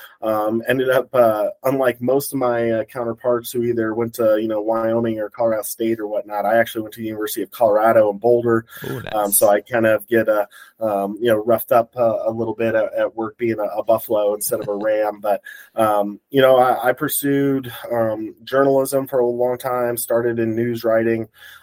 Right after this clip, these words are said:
Speaker 1: uh, actually down in New Mexico was one of my first jobs, um,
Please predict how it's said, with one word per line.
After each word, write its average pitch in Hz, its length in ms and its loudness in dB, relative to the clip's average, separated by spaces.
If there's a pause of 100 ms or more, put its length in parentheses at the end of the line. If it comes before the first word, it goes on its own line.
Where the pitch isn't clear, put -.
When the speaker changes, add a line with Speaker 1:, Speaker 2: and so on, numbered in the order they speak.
Speaker 1:
uh, 107 240 -2
actually 117 240 -4
down 113 180 2
in 107 80 -4
New 107 100 -8
Mexico 110 520 -2
was 107 160 -4
one 113 100 -2
of 110 60 -6
my 104 80 -2
first - 340 -8
jobs, 107 480 2 (200)
um, 104 440 -4